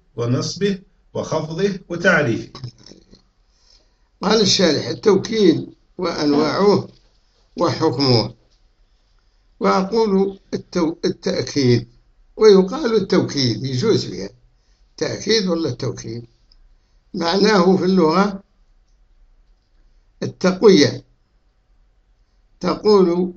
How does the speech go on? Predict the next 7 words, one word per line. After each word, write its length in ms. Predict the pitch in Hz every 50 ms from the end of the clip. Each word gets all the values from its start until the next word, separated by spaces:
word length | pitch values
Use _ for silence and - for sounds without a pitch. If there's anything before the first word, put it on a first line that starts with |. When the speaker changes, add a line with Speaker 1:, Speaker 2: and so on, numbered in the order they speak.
| - 185
Speaker 2:
"أكدت 460 | 165 - - - 226 202 190 - -
الشيء"، 520 | 180 147 123 - - 180 170 160 165 - - _ _ _ _ _ _ _ _ _ _ _ _ _ _ _ _ _ _ _ _ -
وتقول: 880 | 160 160 139 - 196 180 175 185 190 202 214 208 202 190 190 190 190 - -
"وكدته" 960 | - 160 135 - - - 220 220 185 - - 190 185 156 135 156 170 175 - - _ _ _ _ _ _ -
أيضًا 460 | 170 156 151 135 127 127 120 120 120 120 _ _ _ _ _ _ _ _ _ _ _ _ _ _ 165
إذا 580 | 160 156 151 175 196 208 208 214 220 214 -
نويته. 760 | 208 180 185 190 180 170 160 135 117 156 139 117 123 120 120